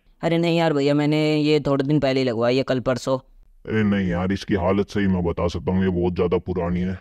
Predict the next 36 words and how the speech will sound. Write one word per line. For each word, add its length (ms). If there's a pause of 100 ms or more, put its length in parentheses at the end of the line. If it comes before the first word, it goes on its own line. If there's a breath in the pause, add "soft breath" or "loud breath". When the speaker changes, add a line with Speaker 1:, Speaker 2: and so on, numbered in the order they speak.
Speaker 1:
चलो 160
कोई 200
बात 240
नहीं 100
भैया, 260
आप 320
पहले 260
इसको 200
ठीक 260
करने 180
की 80
कोशिश 400
तो 140
करो। 280 (500)
Speaker 2:
चलो 240
यार, 160
मैं 140
करता 280
हूँ 120
इसको 240
ठीक, 260
आपका 220
टीवी 220
चल 220
जाएगा, 240
टेंशन 360
मत 220
लो। 140 (260)
यार 340
ये 120
तो 100
बहुत 220
ज़्यादा 300
ख़राब 320
है 80
भाई, 220